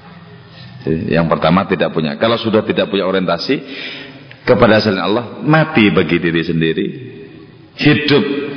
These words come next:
sebagai tajallinya Gusti Allah. "Pandang aku baik-baik," kata Syekh Husain bin Mansur Al-Halad, "Kau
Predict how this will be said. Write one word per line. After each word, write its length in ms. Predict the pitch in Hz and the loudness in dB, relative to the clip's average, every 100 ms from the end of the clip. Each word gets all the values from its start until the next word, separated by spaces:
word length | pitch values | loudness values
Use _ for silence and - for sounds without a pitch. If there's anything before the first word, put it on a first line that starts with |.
| - - - | -10 -10 -2
sebagai 460 | 85 80 82 98 123 - - - - - | 0 2 2 2 2 -2 -12 -16 -16 -2
tajallinya 640 | 82 80 82 82 82 82 | 0 4 4 4 2 -2
Gusti 320 | - 73 - | -4 -6 -6
Allah. 480 | 65 65 65 - - - - - - - - - _ _ - - - - _ _ - _ - 160 - - - - - - - - | -6 -6 -6 -4 -6 -10 -20 -20 -20 -20 -20 -20 _ _ -20 -20 -20 -20 _ _ -20 _ -20 _ -20 -20 -20 -20 -20 -20 -18 -2
"Pandang 400 | 135 139 147 127 - | 4 6 6 4 0
aku 240 | 101 104 | -2 0
baik-baik," 540 | 87 90 80 76 82 80 | 2 0 0 0 0 0
kata 340 | 82 78 92 110 113 - - - | -2 -2 -2 -4 -6 -18 -12 -4
Syekh 240 | - 101 | -2 0
Husain 320 | 95 90 92 | 0 0 0
bin 160 | 87 85 | 0 0
Mansur 320 | 85 85 90 | -2 -2 -2
Al-Halad, 880 | 98 90 80 78 71 69 - - - | 0 0 -2 -2 -4 -8 -16 -18 -4
"Kau 160 | - | 2